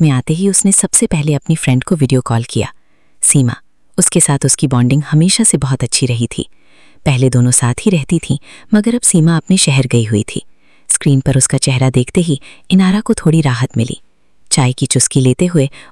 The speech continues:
उसने दिन भर का सारा दुखड़ा सुना दिया, ऑफिस, बॉस, फ्लैट, सब कुछ। सीमा उसे सुनते सुनते हंसने लगी।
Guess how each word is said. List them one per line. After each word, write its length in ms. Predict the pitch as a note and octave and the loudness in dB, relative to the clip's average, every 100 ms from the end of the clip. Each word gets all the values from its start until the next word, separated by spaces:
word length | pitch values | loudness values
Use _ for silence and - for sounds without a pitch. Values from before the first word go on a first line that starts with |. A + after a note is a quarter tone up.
| - | -2
उसने 220 | - A3+ | 2 2
दिन 200 | F3 D#3+ | 4 2
भर 140 | E3 | 0
का 120 | E3+ E3+ | 0 0
सारा 280 | - C3+ | 2 2
दुखड़ा 300 | C#3 C3+ - | 0 -2 0
सुना 280 | B2 A2+ A2 | 0 0 -2
दिया, 240 | A2+ G2 - _ _ - C3 | -4 -8 -12 _ _ -6 -4
ऑफिस, 420 | B2 F#3 - - D3 | 0 0 -2 -6 -4
बॉस, 340 | A#2 D3+ - - | -2 0 -2 -6
फ्लैट, 360 | - A#2+ D#3 - - | -4 -2 -2 -10 -4
सब 180 | - - | -2 -2
कुछ। 280 | - - - - _ _ - | -6 -6 -8 -12 _ _ -6
सीमा 320 | - G#3 G#3 | 2 4 4
उसे 200 | A#3 A#3 | 2 0
सुनते 300 | A#3 D#3 D3 | 0 0 2
सुनते 280 | D#3+ C#3 C3+ | 2 2 0
हंसने 340 | F3 C#3+ - A#2+ | 0 0 2 0
लगी। 320 | A2 - | 0 -4